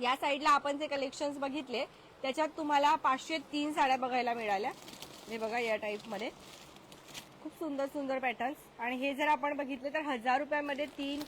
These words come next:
साड्या आहेत, या हजार रुपयामध्ये तीनचे आहेत कलेक्शन. हे बघा, एक, दोन, तीन. आणि, अ, जेचं मटेरियल आहे ना ते पण अगदी सॉफ्ट आहे,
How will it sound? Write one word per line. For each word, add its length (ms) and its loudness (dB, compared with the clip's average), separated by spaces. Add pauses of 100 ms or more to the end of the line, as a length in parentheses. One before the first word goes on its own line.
(580)
साड्या 280 4
आहेत, 200 0
या 100 2
हजार 320 0
रुपयामध्ये 440 -4
तीनचे 340 -6
आहेत 300 0
कलेक्शन. 440 -6 (420)
हे 60 -8
बघा, 220 -4
एक, 340 -4
दोन, 320 -2
तीन. 320 -6 (420)
आणि, 300 8
अ, 560 8 (520)
जेचं 460 0
मटेरियल 520 4
आहे 240 10
ना 200 8
ते 160 -2
पण 180 2 (140)
अगदी 420 2
सॉफ्ट 360 10
आहे, 240 4